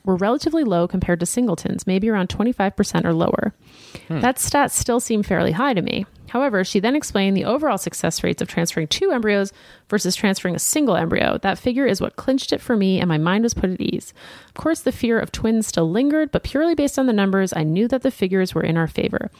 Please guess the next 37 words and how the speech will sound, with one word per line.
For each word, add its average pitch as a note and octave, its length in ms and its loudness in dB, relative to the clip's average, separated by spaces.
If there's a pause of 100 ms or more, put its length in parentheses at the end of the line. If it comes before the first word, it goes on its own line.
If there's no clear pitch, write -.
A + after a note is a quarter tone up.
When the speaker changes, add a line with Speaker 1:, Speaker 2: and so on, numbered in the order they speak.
(240)
Speaker 1:
Now, A#3+ 180 0 (240)
what A3+ 120 0
he C#4 120 2
doesn't - 640 -2
say - 220 -2
Speaker 2:
I A#2+ 40 2
know. D#3+ 340 0
I F2 100 2
want, B2 260 0
that's C#3+ 240 -2
a B2+ 140 0 (400)
key B3+ 220 0
piece F3+ 260 0
of G#2+ 60 0
information G#2 540 0
there. G1+ 320 -10
Speaker 1:
P G3+ 160 2
G F3+ 140 2
S. - 380 -2 (180)
Speaker 2:
Yeah. F#3+ 360 0
Speaker 1:
Yeah. B3 280 0
Speaker 2:
Oh, - 360 -20 (1000)
Speaker 1:
I, A#3 320 2
Speaker 2:
boy. - 220 -10 (400)
Speaker 1:
yeah, A3+ 400 2
I F#3 80 4
don't F#3 120 4
know. D#4 200 2 (160)
Speaker 2:
Well, A2+ 120 2
actually, F2+ 220 0
the E2+ 80 0
key A2+ 200 0
piece G2 260 0
I F#2 100 4
was F2+ 160 2
missing E2 460 -6
was C2 480 -6